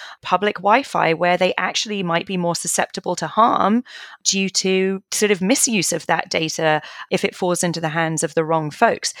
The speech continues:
These are all of the different things we need to be thinking about. That's not to slow us down or to dampen our enthusiasm for the opportunities that digitization provide to improve the way we care for people.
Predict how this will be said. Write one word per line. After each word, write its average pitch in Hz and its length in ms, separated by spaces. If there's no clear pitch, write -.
These 220 200
are - 100
all 254 220
of 247 100
the 196 80
different 175 360
things 165 220
we 170 120
need 160 180
to 160 80
be 151 140
thinking 170 380
about. 233 340
That's - 240
not 220 260
to 190 100
slow 180 360
us 160 180
down 175 760
or 175 120
to 175 140
dampen 175 480
our 165 140
enthusiasm 156 1000
for 165 520
the 175 200
opportunities 180 880
that - 160
digitization 156 880
provide 233 640
to - 220
improve 170 420
the 156 80
way 156 160
we 151 160
care - 280
for 185 140
people. 247 480